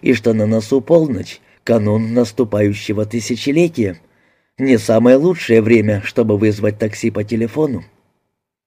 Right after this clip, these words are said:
Сам я собирался пойти встречать Новый год к соседям. Там обещали устроить танцы —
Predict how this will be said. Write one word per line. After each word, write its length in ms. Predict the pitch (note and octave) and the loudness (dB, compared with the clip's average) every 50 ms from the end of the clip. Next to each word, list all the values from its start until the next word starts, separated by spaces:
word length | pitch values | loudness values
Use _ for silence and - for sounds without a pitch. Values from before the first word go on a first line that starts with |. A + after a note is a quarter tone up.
| _ _ _ _ _ _ _ _ _ _ - | _ _ _ _ _ _ _ _ _ _ -16
Сам 320 | - - A#2 B2 C3+ D3 | -4 2 4 4 4 4
я 140 | D3+ D3 C#3 | 2 0 0
собирался 600 | - - C#3+ C#3+ D3 D3 D3 C#3 B2 - D3 C#3+ | 2 2 2 4 4 4 4 2 2 0 0 0
пойти 380 | - D#3 D3+ D3 C#3 - D3 C#3+ | 2 2 2 2 2 0 -2 -2
встречать 520 | A#2+ - - C#3 C#3+ - - C#3+ C3+ - | -2 -4 -6 -6 -4 -2 0 0 0 0
Новый 240 | - D3 C#3 D3 C#3+ | 0 0 2 2 2
год 240 | B2+ B2+ A#2+ A2 - | 4 2 2 0 0
к 60 | - | -6
соседям. 680 | - - C#3 C#3 - - F3+ F3+ D3+ B2 G#2+ F#2 F2 E2 _ _ _ _ - - - _ _ _ | -6 -4 -4 -4 0 2 2 2 2 2 -2 -4 -6 -12 _ _ _ _ -20 -20 -20 _ _ _
Там 260 | - A#2+ B2 B2 C3 - | 2 4 4 4 2 0
обещали 520 | C3 B2 B2+ C3 A#2 - - C3 B2 A#2+ | 0 0 2 0 0 2 2 4 4 4
устроить 580 | B2 B2+ B2 A2 - - A2+ A2 A2+ A2+ A2 - | 4 2 0 -2 -4 0 2 2 2 0 0 2
танцы — 520 | E3 E3+ E3+ D3 - - - F#2 E2 E2 | 2 2 2 0 -2 -8 -10 -10 -10 -12